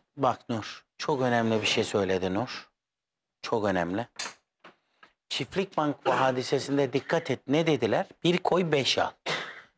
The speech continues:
Dünyanın hiçbir yerinde bir koyup beş alacağın bir yöntem yok.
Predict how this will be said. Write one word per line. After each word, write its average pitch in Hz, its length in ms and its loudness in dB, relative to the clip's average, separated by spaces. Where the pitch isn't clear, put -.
Dünyanın 151 480 4
hiçbir 165 280 2
yerinde 131 440 4
bir 165 160 2
koyup 135 340 0
beş 147 220 0
alacağın 123 440 2
bir 143 100 4
yöntem 127 520 2
yok. - 380 -2